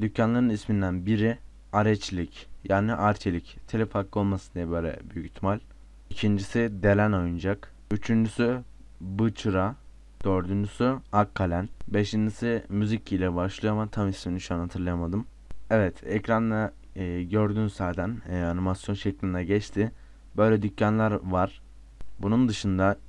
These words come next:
e, duvarda bir yalan medya işareti var gördüğünüz gibi. Ve geldik en önemlisine. Atatürk'ün ismi, e, değiştirilerek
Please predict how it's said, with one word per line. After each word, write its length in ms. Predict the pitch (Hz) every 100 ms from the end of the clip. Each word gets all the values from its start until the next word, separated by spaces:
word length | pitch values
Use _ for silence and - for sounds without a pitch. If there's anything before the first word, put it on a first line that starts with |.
| -
e, 340 | 92 87 82 80
duvarda 500 | - 104 107 101 95
bir 240 | 92 101 - - -
yalan 340 | 104 101 101
medya 440 | 95 90 80 98 -
işareti 480 | 98 - 90 90 -
var 180 | 95 82
gördüğünüz 520 | 90 85 85 92 87
gibi. 200 | 95 85 90 - - - - - 92
Ve 160 | 104
geldik 500 | 104 101 104 107 - -
en 120 | 110
önemlisine. 680 | 104 92 87 87 - 87 80 - - - - - - - - - -
Atatürk'ün 640 | 110 110 104 107 98 101 98
ismi, 540 | 98 - 101 95 110 - -
e, 60 | 87 82 78 82
değiştirilerek 960 | 98 101 - 101 104 98 92 98 -